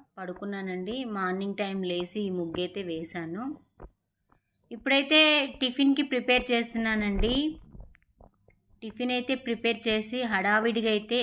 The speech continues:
ఎక్కడికి వెళ్తున్నానో చూసేయండి. ప్లీజ్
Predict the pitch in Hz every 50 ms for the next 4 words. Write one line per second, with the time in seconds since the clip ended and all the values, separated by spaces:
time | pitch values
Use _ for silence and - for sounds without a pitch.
0 | 233 208 196 - - 208 202 208 208 233 208 208 196 196 - 196 196 196 196 196
1 | 196 196 208 226 226 226 202 185 185 185 190 196 190 185 180 180 175 180 214 254
2 | 294 320 311 - - - - _ _ _ _ _ _ _ _ _ _ - - -
3 | - 190 190 202 202